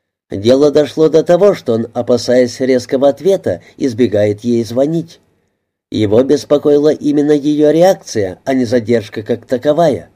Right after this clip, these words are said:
Конечно, если он будет вынужден лететь в Нью-Йорк утром, то он может опоздать на торжество.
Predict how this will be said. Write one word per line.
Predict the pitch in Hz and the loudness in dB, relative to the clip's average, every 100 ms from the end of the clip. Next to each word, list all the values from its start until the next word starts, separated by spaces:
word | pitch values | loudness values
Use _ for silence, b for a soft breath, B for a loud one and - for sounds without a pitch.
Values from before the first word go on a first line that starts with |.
| _ _ _ _ _ _ _ | _ _ _ _ _ _ _
Конечно, | 98 101 120 127 131 | -4 0 0 0 2
если | 139 135 143 | 2 2 0
он | 139 | 0
будет | 135 139 139 | 0 0 -2
вынужден | 123 120 120 110 117 | 0 0 0 -2 -4
лететь | 107 120 117 127 120 | -4 -4 -2 -4 -2
в | |
Нью-Йорк | 127 123 127 131 127 - | 0 0 4 2 2 -4
утром, | 165 180 175 110 87 - _ _ _ _ | -8 -8 -4 -6 -6 -16 _ _ _ _
то | 107 | 0
он | 104 | 0
может | 101 117 123 123 | 0 -2 0 -2
опоздать | 117 117 104 107 | -2 -2 0 -2
на | 113 | -2
торжество. | 107 117 107 135 123 143 156 | -4 -6 -4 -8 -8 -2 -2